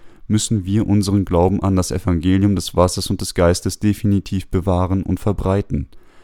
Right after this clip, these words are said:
Lassen Sie uns unser Leben leben, während wir auf den Tag des Herrn hoffen.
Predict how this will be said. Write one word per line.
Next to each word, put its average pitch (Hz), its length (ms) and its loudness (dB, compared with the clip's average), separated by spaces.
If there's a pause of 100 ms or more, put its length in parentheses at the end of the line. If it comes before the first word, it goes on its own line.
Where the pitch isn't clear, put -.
(160)
Lassen 107 320 2
Sie 101 160 -2
uns 107 320 2
unser 104 420 0
Leben 95 340 2
leben, 90 460 0 (380)
während 92 360 2
wir 104 200 2
auf 92 120 0
den 92 180 0
Tag 98 320 -2
des - 260 -6
Herrn 92 300 0
hoffen. 82 380 -4